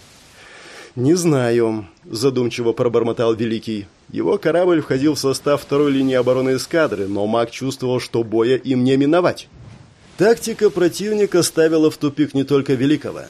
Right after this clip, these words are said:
Высшее руководство эскадры тоже находилось в недоумении. Несмотря на опасения Великого,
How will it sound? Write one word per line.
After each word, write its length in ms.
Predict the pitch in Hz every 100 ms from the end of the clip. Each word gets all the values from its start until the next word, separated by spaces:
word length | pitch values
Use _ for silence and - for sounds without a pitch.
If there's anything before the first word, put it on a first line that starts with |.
| _ _ - - -
Высшее 540 | 113 120 240 226 254 240
руководство 600 | 226 175 175 185 190 185
эскадры 440 | - 160 165 196
тоже 340 | 202 147 143 160
находилось 640 | 170 196 131 131 135 127
в 60 | 127
недоумении. 600 | 135 143 135 98 87 - - - -
Несмотря 480 | 123 127 139 131 135
на 120 | 127
опасения 500 | 123 131 127 135 131
Великого, 560 | 120 135 147 147 139